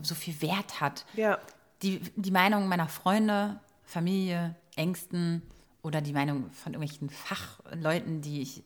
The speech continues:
Speaker 1: schätze, ja, kann ich ja echt an mich ranlassen, aber nicht irgendwie von random people, die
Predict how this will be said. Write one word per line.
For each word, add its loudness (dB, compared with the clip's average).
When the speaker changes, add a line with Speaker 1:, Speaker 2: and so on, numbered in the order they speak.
Speaker 1:
schätze, 2
ja, -2
kann 0
ich 2
ja 6
echt 0
an 2
mich -4
ranlassen, 0
aber 0
nicht -4
irgendwie -2
von -4
random 0
people, -4
die -6